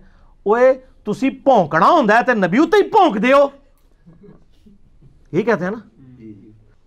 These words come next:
Speaker 1: میں انہی کا جملہ ان پہ ڈ-، ڈال رہا ہوں۔ اگر انہوں نے کہا ہے، چونکہ ان کی ضد ہے، کہا ہے، چلے کتابوں میں۔ میں خادم رضوی صاحب کو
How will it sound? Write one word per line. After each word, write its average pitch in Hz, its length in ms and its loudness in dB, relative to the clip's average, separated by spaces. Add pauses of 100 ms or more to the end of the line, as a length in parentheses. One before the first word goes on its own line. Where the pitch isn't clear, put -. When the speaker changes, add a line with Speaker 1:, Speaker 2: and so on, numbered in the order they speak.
(160)
Speaker 1:
میں 185 140 -4
انہی 233 260 -4
کا 240 80 -2
جملہ 180 240 -2
ان 160 140 -6
پہ 156 80 -8
ڈ-، 143 200 -14
ڈال 117 240 -12
رہا 95 60 -20
ہوں۔ 85 80 -20 (560)
اگر 254 280 2
انہوں 302 200 2
نے 254 140 0
کہا 156 260 -6
ہے، 90 40 -18 (460)
چونکہ 254 180 -4
ان 294 120 -2
کی 302 100 0
ضد 302 280 -2
ہے، 320 140 2
کہا 220 240 2
ہے، 214 60 -2 (520)
چلے 185 180 -8
کتابوں 127 380 -10
میں۔ 92 120 -20 (1800)
میں 165 220 -2
خادم 175 280 -2
رضوی 175 220 -6
صاحب 180 340 -4
کو 185 320 -4